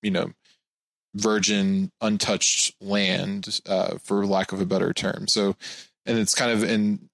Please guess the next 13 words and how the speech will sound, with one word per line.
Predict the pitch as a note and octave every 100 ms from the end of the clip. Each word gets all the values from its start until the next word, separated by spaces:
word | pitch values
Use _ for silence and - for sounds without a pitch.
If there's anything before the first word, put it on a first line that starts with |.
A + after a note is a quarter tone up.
| _
them | G#2+ A2+
stopping | G#2 A#2 A2 A2
there | G2+ F#2+
kind | - G2+
of | G2+ F#2 -
gives | A2+ F#2+
you | G#2+
that | G2 F#2+ F#2+ F2+ _ _ _ _ _ _ _ _ _ _ _ -
sense | - A#2 G2+
of | A2 G2+ G2
this | G#2+ -
is | G#2
where, | G#2+ G#2 G2+ G2 F#2+